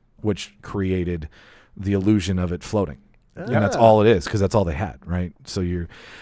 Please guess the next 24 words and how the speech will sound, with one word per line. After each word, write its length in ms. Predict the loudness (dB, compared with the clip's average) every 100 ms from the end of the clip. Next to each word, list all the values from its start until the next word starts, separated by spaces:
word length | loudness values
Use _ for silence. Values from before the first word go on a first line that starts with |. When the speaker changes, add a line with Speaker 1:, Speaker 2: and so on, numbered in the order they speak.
| -4
Speaker 1:
you've 100 | 2
got 100 | 2
these 120 | 4
maverick 360 | 4 6 6 2
filmmakers 600 | 0 2 2 0 -2 -4
of 60 |
the 80 | -6
time 460 | -4 -2 -2 -2 -4 _ _ _ _ -20 -14 0
who 140 | 2
are 280 | 4 2 -2 -8 _ _ _ _
making 420 | -2 -2 0 -4
shit 240 | -2 0 0
out 100 | 0
of 100 | -2
nothing 440 | -4 -6 -8 -8 -6
and, 360 | -4 -6 -6
you 80 | -6
know, 240 | -6 -6 -10
trying 360 | -8 -4 -4 -4
to 160 | -6 -10
create 420 | -10 -6 -4 -4
an 80 | -6
aesthetic 440 | -8 -6 -4 -6
that, 120 | -8